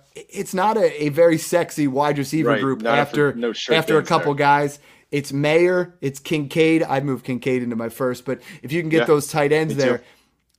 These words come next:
Speaker 1: but then it's gonna be just absolute smashes when it comes to the running backs. So I'm not even, I'm not moving all my seconds,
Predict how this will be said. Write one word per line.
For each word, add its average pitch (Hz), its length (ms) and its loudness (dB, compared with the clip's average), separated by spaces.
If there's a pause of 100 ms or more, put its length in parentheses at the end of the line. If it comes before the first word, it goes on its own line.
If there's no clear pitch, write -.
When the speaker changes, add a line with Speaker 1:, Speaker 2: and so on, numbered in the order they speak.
(180)
Speaker 1:
but 147 180 0
then 190 160 6
it's 208 120 2
gonna 170 180 2
be 151 120 0
just 139 360 -2 (240)
absolute 147 880 0
smashes 135 680 -4
when 127 140 -4
it 123 80 -8
comes 131 240 -4
to 131 60 -10
the 127 100 -4
running 123 280 -4
backs. 117 360 -8 (280)
So 143 440 0 (100)
I'm 262 240 2
not 240 220 4
even, 180 320 -2 (580)
I'm 185 140 4
not 226 240 2
moving 190 540 2
all 175 300 2
my 190 140 0
seconds, 190 560 -4